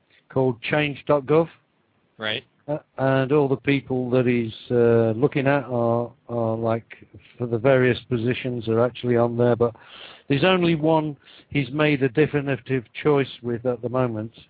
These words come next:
Speaker 1: and that is, uh, Emmanuel from,
Speaker 2: Mm-hmm.
Speaker 1: uh, Chicago. But he did, he, he, he, he, uh,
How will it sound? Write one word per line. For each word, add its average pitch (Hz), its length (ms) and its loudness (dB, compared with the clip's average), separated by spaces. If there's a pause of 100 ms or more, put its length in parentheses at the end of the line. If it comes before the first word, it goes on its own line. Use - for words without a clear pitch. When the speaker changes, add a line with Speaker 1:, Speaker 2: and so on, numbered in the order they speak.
(640)
Speaker 1:
and 123 240 0
that 135 180 4
is, 131 280 2 (160)
uh, 120 260 0 (720)
Emmanuel 123 680 -2 (680)
from, 120 480 -2
Speaker 2:
Mm-hmm. 107 640 -4
Speaker 1:
uh, - 20 -16 (140)
Chicago. 135 520 2 (360)
But 156 100 2
he 156 220 -4
did, 196 360 4 (520)
he, 156 560 -2
he, 135 40 -14
he, 160 360 -6
he, 160 520 -2
uh, 147 380 6